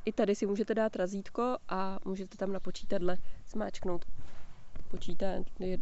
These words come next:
jednoho, jakože jste tady byl, kolik už je tam. Bylo tam číslo pět tisíc šest set poutníků. Tak nevím, jestli se tam nějaký místní dítě hrálo, nebo je to skutečný počet, těžko říct. Protože jsme řešili, že do Portugalska se táhnou všichni a tady, eh, ji máme docela,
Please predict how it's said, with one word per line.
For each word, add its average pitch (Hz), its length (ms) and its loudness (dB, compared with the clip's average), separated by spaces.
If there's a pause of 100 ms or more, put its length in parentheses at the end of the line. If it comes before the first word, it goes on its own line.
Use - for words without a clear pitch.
jednoho, 180 380 0
jakože 175 280 -4
jste - 160 -4
tady 180 200 -2
byl, 170 340 -2
kolik - 260 -2
už 170 120 -6
je 180 60 -6
tam. 170 180 -2
Bylo 180 120 -2
tam 190 160 0
číslo 185 260 -4
pět 175 160 -4
tisíc - 340 -8
šest - 240 -12
set - 200 -6
poutníků. 185 580 -4 (420)
Tak - 180 -10
nevím, 175 180 0
jestli 165 200 -4
se 185 80 -8
tam 180 120 -2
nějaký 175 420 -2
místní 165 320 0
dítě 165 200 -2
hrálo, 160 360 -2
nebo 175 240 -4
je 180 60 -6
to - 100 -12
skutečný 190 520 -6
počet, - 480 -6
těžko - 340 -6
říct. - 320 -10 (720)
Protože 202 320 -4
jsme 214 140 0
řešili, 196 360 0
že 98 80 0
do 98 100 -2
Portugalska 98 580 -2
se 208 80 2
táhnou 220 300 0
všichni 214 520 -2
a 226 40 4
tady, 202 280 2 (400)
eh, - 40 2 (320)
ji 196 220 0
máme 202 340 0
docela, 202 800 -2